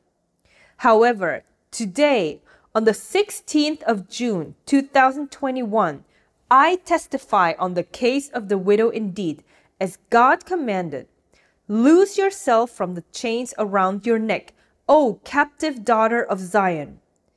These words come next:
I declare to everyone who went along with slandering Reverend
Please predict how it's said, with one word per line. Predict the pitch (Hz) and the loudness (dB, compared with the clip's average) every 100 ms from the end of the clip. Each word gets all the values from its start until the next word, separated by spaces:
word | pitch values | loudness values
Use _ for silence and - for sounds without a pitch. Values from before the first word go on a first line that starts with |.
| _ _ _ _ _ - | _ _ _ _ _ 2
I | 262 349 | 4 4
declare | 381 370 - 359 262 | 2 -4 -2 0 0
to | 202 233 202 _ | 0 -8 -10 _
everyone | 311 359 403 359 359 | 0 2 2 2 0
who | 302 | 0
went | 240 240 247 | 2 2 2
along | 240 247 247 262 226 | 0 0 4 4 2
with | 190 180 | -2 -4
slandering | - 214 233 294 349 381 349 | -4 2 2 2 -2 -4 0
Reverend | 277 262 277 | 0 0 -4